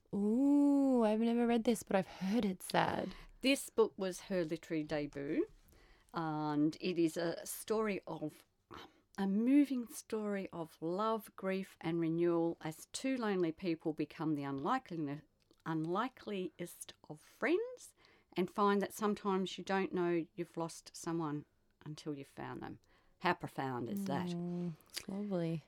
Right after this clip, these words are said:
Speaker 2: This is set in nineteen eighty-seven. There's only one person who has ever truly understood fourteen-year-old June Elvis, and that's her
Speaker 1: Mm.
Speaker 2: uncle, the renowned painter Finn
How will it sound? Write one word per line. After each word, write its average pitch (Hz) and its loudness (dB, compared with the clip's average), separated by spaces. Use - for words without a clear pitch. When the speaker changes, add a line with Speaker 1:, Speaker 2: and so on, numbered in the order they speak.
Speaker 2:
This 254 -2
is 285 4
set - 2
in 214 0
nineteen 214 0
eighty-seven. 226 0
There's 208 -2
only 190 2
one 233 2
person 226 -2
who 214 -4
has 190 -4
ever 208 -2
truly 196 -4
understood 185 -2
fourteen-year-old 165 -2
June 175 2
Elvis, 311 -2
and 180 -2
that's - 0
her 185 -2
Speaker 1:
Mm. 175 -2
Speaker 2:
uncle, 170 -2
the 175 -2
renowned 165 0
painter 151 -4
Finn 139 -6